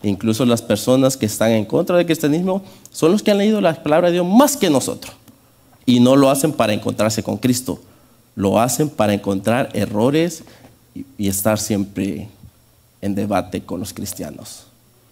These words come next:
Pero usted tiene que leer la Escritura para encontrarse con Cristo. Las Escrituras no le dan la vida eterna,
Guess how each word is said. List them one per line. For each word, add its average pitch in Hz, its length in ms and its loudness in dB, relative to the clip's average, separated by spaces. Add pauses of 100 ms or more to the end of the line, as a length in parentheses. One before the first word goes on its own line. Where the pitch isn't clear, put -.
(440)
Pero 127 140 0
usted 208 340 2 (500)
tiene 151 240 4
que 147 100 0
leer 127 140 4
la 143 80 4
Escritura 139 440 -2 (320)
para 98 220 -2
encontrarse 104 600 -4
con 98 160 -8
Cristo. - 420 -8 (720)
Las 131 160 0
Escrituras 160 480 4
no 131 200 8
le 208 120 4
dan 147 180 4
la 117 80 2
vida 98 200 -2
eterna, 123 500 -2